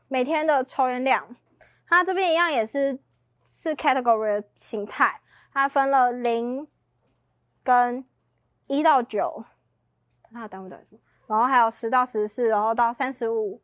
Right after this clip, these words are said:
三十五跟以上，就大家可以看一下资料长怎样。然后 time 的话就是 person year，Y 就是在那个年龄区间，那个抽烟量有多少人死于肺癌。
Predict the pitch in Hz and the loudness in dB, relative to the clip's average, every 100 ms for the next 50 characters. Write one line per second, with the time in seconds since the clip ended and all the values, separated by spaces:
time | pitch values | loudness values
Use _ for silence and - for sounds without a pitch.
0 | _ 302 294 247 202 - - 247 254 226 | _ -6 -2 -2 -4 -8 -2 -2 -2 -8
1 | 170 - 196 - _ _ _ _ _ 208 | -6 -4 -4 -6 _ _ _ _ _ -8
2 | 233 233 226 226 202 247 214 233 - 220 | 0 0 0 -4 -2 -4 -2 -4 -4 -2
3 | 226 202 185 196 127 196 - _ _ - | -2 -2 -8 -8 -6 -8 -8 _ _ -20
4 | - 240 277 302 311 _ _ _ _ - | -4 2 4 4 0 _ _ _ _ -4
5 | 370 330 269 262 311 294 285 285 294 277 | 0 2 2 2 2 2 -2 0 0 0
6 | 277 _ - 254 254 247 233 196 - _ | -4 _ -2 0 0 0 0 0 -4 _
7 | _ _ _ _ _ _ _ _ _ _ | _ _ _ _ _ _ _ _ _ _
8 | _ _ _ - 247 262 262 254 277 262 | _ _ _ 0 2 2 0 0 0 0
9 | 262 _ _ _ - _ 339 311 311 320 | -2 _ _ _ -20 _ 2 2 0 0
10 | 294 254 240 240 240 254 240 254 247 240 | 0 0 0 -2 -4 -4 0 2 2 0
11 | 254 262 240 226 226 - 262 254 262 269 | -2 0 2 2 2 2 2 2 0 2
12 | 233 220 196 175 - 311 311 226 202 208 | 2 2 -2 -2 0 2 4 2 0 -6
13 | 220 - 208 196 202 226 - 233 151 131 | -8 -4 -2 -2 -4 -6 0 0 0 -6
14 | 190 | -10